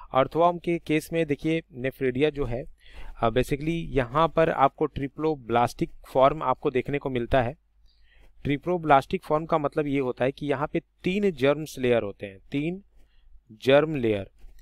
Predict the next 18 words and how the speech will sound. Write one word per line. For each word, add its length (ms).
और 120
तीन 320
जर्म 300
लेयर 200
कौन 240
कौन 160
से 140
होते 240
हैं? 200
That 280
is 180
endoderm, 540
बीच 360
वाला 180
होता 360
है 120
mesoderm 600
और 320